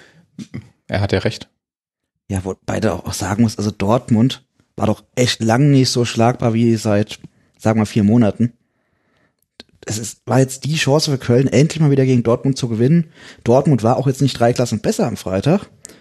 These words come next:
Speaker 2: aber Dortmund hat halt auch beim drei zwei wieder von einem Fehler profitiert, wo keiner Schürrle angreift. Dann, ich glaub, Jo-, nee, äh, Meret noch den Fuß hinten ranhält, das Ding dann über ein Tor wieder drüber fliegt.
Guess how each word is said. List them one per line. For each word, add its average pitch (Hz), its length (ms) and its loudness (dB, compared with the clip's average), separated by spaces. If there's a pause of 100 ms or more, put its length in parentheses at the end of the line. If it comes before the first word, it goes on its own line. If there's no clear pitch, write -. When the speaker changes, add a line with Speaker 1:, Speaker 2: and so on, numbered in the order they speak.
(400)
Speaker 2:
aber 123 180 2
Dortmund 127 360 2
hat 131 100 2
halt 143 140 2
auch 123 140 0
beim 123 260 2
drei 110 240 2
zwei 117 280 0
wieder 113 140 2
von 120 140 0
einem 107 80 2
Fehler 117 580 0 (160)
profitiert, 120 500 -2
wo 113 80 -2
keiner 113 280 2
Schürrle 120 280 0
angreift. 131 640 0 (760)
Dann, 120 480 4
ich 101 100 -8
glaub, 113 220 -2
Jo-, 107 400 0
nee, 117 300 4
äh, 110 180 2
Meret 110 320 4
noch 127 100 2
den 123 140 -2
Fuß 151 220 0
hinten 147 200 2
ranhält, 131 680 2
das 120 160 -2
Ding 135 160 2
dann 131 180 4 (100)
über 165 380 2
ein 127 80 2
Tor 131 200 2
wieder 127 140 2
drüber 135 300 0
fliegt. - 440 -2